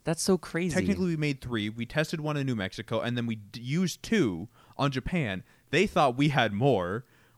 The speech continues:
Speaker 2: We let them believe that and then let them surrender.
Speaker 1: We used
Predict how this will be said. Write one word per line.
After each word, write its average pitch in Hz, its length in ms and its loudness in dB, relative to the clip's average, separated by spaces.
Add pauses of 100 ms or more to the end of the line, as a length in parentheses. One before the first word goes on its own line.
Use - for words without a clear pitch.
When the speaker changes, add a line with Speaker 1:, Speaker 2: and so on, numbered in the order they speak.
Speaker 2:
We 175 180 2
let 170 300 4
them 131 140 2
believe 107 360 -2
that 110 200 2
and 113 160 -2
then 113 140 0
let 123 200 0
them 135 140 0
surrender. 98 520 -2
Speaker 1:
We 131 200 2
used 180 300 -2